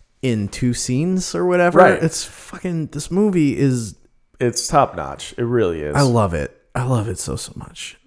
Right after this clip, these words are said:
Speaker 2: And
Speaker 1: it has the second most pigs of any of the movies on this list.
Speaker 2: Right.
Speaker 1: The other, coincidentally, starring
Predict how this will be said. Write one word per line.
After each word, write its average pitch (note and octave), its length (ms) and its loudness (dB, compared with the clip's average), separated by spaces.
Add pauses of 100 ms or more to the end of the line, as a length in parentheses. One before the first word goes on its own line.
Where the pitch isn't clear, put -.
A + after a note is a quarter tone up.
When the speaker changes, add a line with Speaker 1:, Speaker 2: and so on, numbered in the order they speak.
(120)
Speaker 2:
And F#2+ 400 -6
Speaker 1:
it C3+ 100 6
has F3 320 6
the C3+ 100 0
second C3+ 420 2
most G#2 380 0
pigs - 540 -2 (140)
of F2+ 160 -8
any F#2 200 -4
of D2+ 60 -6
the D#2 60 -8
movies E2+ 380 -8
on E2+ 160 -6
this - 200 -12
list. C#2+ 260 -8
Speaker 2:
Right. E2 260 0 (160)
Speaker 1:
The A2+ 100 0
other, A2 480 2
coincidentally, A2+ 680 -2
starring A2 540 -2